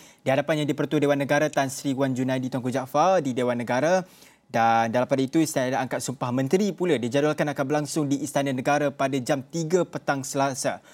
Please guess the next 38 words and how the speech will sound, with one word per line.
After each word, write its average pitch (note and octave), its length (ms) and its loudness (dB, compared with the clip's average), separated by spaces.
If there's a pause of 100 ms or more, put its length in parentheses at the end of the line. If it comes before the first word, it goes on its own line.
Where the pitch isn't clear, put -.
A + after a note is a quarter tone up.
(240)
menadakan C3 480 0
rombakan C3 400 -2
kabinet C3 400 -2
pertama D3+ 400 -2
di C#3+ 160 0
bawah C3+ 240 -2
Perdana C3+ 320 -4
Menteri D#3 320 -4
Datuk C#3 380 -4
Seri D3 340 -4
Anwar C#3 320 -4
Ibrahim. B2 480 -6 (400)
Dan G2+ 160 -10
pastinya F3+ 880 0
hari D#3 440 0
ini F#3+ 400 -6
ialah C3 240 -4
full F#3 240 4
run, C#3+ 320 0 (240)
bukan C#3+ 160 -2
sahaja C#3+ 320 -2
untuk C#3+ 160 -8
kita, E3+ 400 -2 (240)
tapi D#3 240 0
untuk C#3 160 -6
semua D3 320 -2
rakyat B2+ 80 -4
Malaysia C3+ 400 -4
di C3 80 -2
mana B2 480 -4
daripada A#2+ 320 -6
pagi D3+ 400 -4
sehingga C#3+ 320 -6
ke - 80 -14
petang B2+ 240 -8
kita - 160 -16
bakal B2 240 -8
menyaksikan B2 560 -8